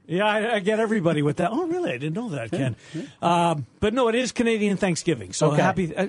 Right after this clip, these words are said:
Speaker 1: is there a Canadian listening? I'm gonna
Speaker 2: Oh,
Speaker 1: say yes.
Speaker 2: yes.
Speaker 1: Happy Thanksgiving to you. N F L yesterday.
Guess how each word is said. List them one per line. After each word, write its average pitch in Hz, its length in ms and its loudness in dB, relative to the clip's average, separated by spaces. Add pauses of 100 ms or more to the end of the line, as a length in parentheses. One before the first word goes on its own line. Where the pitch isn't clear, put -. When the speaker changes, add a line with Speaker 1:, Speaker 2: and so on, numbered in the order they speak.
(140)
Speaker 1:
is 339 140 0
there 427 140 0
a - 20 -4
Canadian 294 580 2
listening? 320 460 0 (540)
I'm 254 240 8
gonna 190 180 6
Speaker 2:
Oh, 160 80 6
Speaker 1:
say 311 140 2
yes. 208 420 -4
Speaker 2:
yes. 156 800 0 (140)
Speaker 1:
Happy 233 220 -2
Thanksgiving 180 540 0
to 139 100 -4
you. 110 140 -2 (220)
N 240 140 2
F 247 120 -2
L 240 140 4
yesterday. 196 580 0